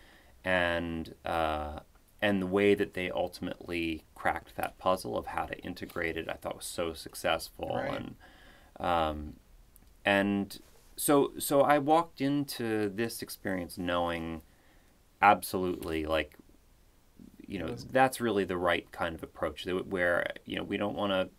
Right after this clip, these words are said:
Speaker 1: it's not gonna be everywhere.
Speaker 2: Yeah, I don't wanna oversaturate
Speaker 1: We're gonna
Speaker 2: that.
Speaker 1: have our
Speaker 2: <laughs>
Speaker 1: own theme, but, you know, but, but we are definitely going to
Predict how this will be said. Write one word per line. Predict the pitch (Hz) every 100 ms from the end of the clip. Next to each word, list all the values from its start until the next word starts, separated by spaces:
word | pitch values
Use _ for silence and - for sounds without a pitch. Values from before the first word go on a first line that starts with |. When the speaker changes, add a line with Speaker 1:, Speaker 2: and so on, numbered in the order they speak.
| _ _ _
Speaker 1:
it's | - -
not | 95 95
gonna | 104
be | 95 101 -
everywhere. | 95 98 90 87 82 82
Speaker 2:
Yeah, | 127 120
I | 120
don't | 117
wanna | 120
oversaturate | 117 110 120 113 -
Speaker 1:
We're | 95
gonna | 92 90
Speaker 2:
that. | 92
Speaker 1:
have | 95 92
our | 90
Speaker 2:
<laughs> |
Speaker 1:
own | 90 101 110
theme, | - - 98 90 85 80 80 80 _ - - _
but, | - 92 87 - _ _ _ _ _ - - - - -
you | 95
know, | 82 -
but, | 95 - - -
but | 95 85
we | 98
are | 92 90
definitely | 82 101 95 98 92 92 85
going | - 85 82
to | 82 - 82 78 76 76